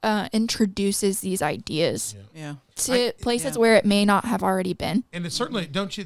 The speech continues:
Speaker 2: don't you agree that
Speaker 1: And
Speaker 2: it
Speaker 1: when,
Speaker 2: probably
Speaker 1: yeah.
Speaker 2: heightens the aggressiveness of people today? They feel
Speaker 1: Absolutely.
Speaker 2: much more aggressive.
Speaker 1: And the age of introduction is so much younger than what it used to be. Like,
Speaker 3: Mm-hmm.
Speaker 1: a-, and pornography, addi-, like, severe pornography and masturbation, like, addictions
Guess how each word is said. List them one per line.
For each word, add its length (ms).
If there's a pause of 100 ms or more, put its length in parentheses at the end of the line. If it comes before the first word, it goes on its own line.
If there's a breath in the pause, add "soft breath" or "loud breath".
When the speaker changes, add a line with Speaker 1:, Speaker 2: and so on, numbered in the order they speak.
(120)
Speaker 2:
don't 280
you 60
agree 200
that 140
Speaker 1:
And 120
Speaker 2:
it 20
Speaker 1:
when, 80
Speaker 2:
probably 280
Speaker 1:
yeah. 220
Speaker 2:
heightens 320
the 120
aggressiveness 720
of 100
people 240
today? 260
They 40
feel 80
Speaker 1:
Absolutely. 640
Speaker 2:
much 240
more 140
aggressive. 400
Speaker 1:
And 80
the 180
age 300
of 100
introduction 680
is 120
so 240
much 240
younger 280
than 160
what 100
it 100
used 240
to 60
be. 240
Like, 260
Speaker 3:
Mm-hmm. 320 (360)
Speaker 1:
a-, 120 (100)
and 180
pornography, 580
addi-, 180
like, 160
severe 840 (200)
pornography 640
and 80
masturbation, 680
like, 140
addictions 800